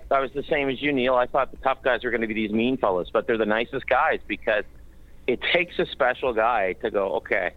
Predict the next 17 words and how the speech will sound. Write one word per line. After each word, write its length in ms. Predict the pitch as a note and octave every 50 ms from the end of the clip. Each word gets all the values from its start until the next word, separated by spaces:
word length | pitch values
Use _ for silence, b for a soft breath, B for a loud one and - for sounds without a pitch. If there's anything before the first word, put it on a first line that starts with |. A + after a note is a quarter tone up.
| - - - -
I'm 120 | G#2+ A#2
gonna 140 | A#2 A2 G#2+
stand 280 | - - A#2 G#2 G2 G2
up 140 | F#2+ -
for 80 | - F#2
you, 280 | F2+ F2+ F2+ F2+ - - -
and 120 | G#2+ A#2
I'm 120 | B2+ C3+ A#2+
gonna 120 | A#2 G#2+
take 180 | - A#2+ G#2+ A2
a 60 | -
punch 220 | - G#2+ G2+ -
in 80 | G2+ G2
the 60 | F2+
face 240 | - G#2 G2 F#2 - -
for 100 | - F#2
you." 320 | F2 F#2+ G2+ F#2 E2 E2